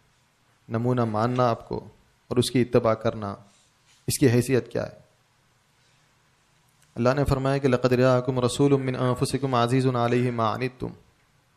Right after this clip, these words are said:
نبی آئے ہیں تمہارے پاس تم ہی میں سے، رسول آئے ہیں تمہارے پاس تم ہی میں سے، عزیز علیہ ما عنتم۔ یہ رسول کا وصف یہ ہے، یہ نبی کا وصف یہ ہے کہ امت پر جو چیز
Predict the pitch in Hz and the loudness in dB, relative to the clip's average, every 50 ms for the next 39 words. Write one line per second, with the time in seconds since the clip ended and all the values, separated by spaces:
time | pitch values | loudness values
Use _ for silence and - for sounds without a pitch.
0 | _ _ _ _ _ _ _ _ _ _ _ _ _ _ _ _ _ _ _ _ | _ _ _ _ _ _ _ _ _ _ _ _ _ _ _ _ _ _ _ _
1 | _ _ _ _ _ _ _ _ _ _ _ _ _ _ _ _ _ _ _ _ | _ _ _ _ _ _ _ _ _ _ _ _ _ _ _ _ _ _ _ _
2 | _ _ - 117 117 117 143 156 143 135 139 151 151 151 160 147 131 127 123 123 | _ _ -6 -2 0 2 4 6 6 6 6 6 4 2 0 0 0 0 2 0
3 | 120 - 117 113 113 110 - - 131 127 135 147 139 127 117 110 - 110 110 117 | 2 2 2 0 0 0 -2 -2 0 2 2 2 2 2 0 -2 -2 -2 -2 -2
4 | 110 - 147 143 131 127 127 135 135 139 139 - 123 123 120 120 120 113 - 131 | 0 2 2 4 4 4 4 2 0 -2 -4 -4 -4 -2 -2 0 0 0 0 0
5 | 123 - - 139 139 143 160 151 131 113 107 - - 55 - - _ _ _ _ | 0 0 -2 0 0 2 2 2 0 -2 -4 -4 -8 -12 -12 -14 _ _ _ _
6 | _ _ _ _ _ _ _ _ _ _ _ _ _ _ _ _ _ _ _ _ | _ _ _ _ _ _ _ _ _ _ _ _ _ _ _ _ _ _ _ _
7 | _ _ _ _ _ _ _ _ _ _ _ - - 117 120 131 135 127 131 127 | _ _ _ _ _ _ _ _ _ _ _ -2 0 2 6 6 6 6 6 4
8 | 120 117 117 117 120 117 120 120 113 110 104 104 107 113 113 - - 110 - - | 4 4 4 4 2 2 0 -2 -2 -4 -4 -4 -6 -8 -12 -12 -12 -14 -14 -14
9 | 90 - _ _ _ _ _ _ _ _ _ _ _ _ _ _ _ _ _ _ | -18 -20 _ _ _ _ _ _ _ _ _ _ _ _ _ _ _ _ _ _
10 | _ _ _ _ _ _ _ _ _ _ _ _ _ 131 127 123 120 - 151 160 | _ _ _ _ _ _ _ _ _ _ _ _ _ 0 2 2 4 4 4 4
11 | 175 180 170 160 143 123 120 143 143 - - 151 135 120 120 135 139 123 117 117 | 4 4 2 0 0 2 2 2 2 2 0 0 2 4 6 6 6 6 4 2
12 | 113 110 110 117 117 117 113 135 147 147 143 127 123 127 123 - - 120 117 117 | -2 -2 -2 -2 -2 -2 -4 -4 -2 0 0 0 0 -2 -4 -4 -4 -4 -2 0
13 | 113 113 104 107 113 117 143 151 147 - 143 120 - 123 120 123 135 151 151 - | 0 0 -2 -2 -2 -2 -2 -2 -4 -4 -6 -6 -4 -6 -6 -2 -2 -2 -2 -2
14 | - - 147 147 139 131 123 120 - - 135 139 131 | -2 -2 0 0 2 0 0 0 -2 -2 -2 -2 -2